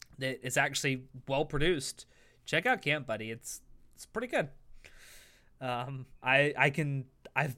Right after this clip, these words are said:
I've been through every single route, and it's, they're all good. <laughs>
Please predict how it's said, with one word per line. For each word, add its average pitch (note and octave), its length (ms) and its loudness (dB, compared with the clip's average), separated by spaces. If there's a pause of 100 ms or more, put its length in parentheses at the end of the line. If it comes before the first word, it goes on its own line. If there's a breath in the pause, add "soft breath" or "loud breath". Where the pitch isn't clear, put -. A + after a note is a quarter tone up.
(140)
I've C#3+ 140 0
been D#3+ 180 4
through D#3+ 180 6
every D#3+ 220 8
single G3 280 2
route, F#3 300 8
and C#3 160 2
it's, C3 280 -4
they're C#3 180 4
all F3+ 120 8
good. C#3 300 -4
<laughs> - 40 -10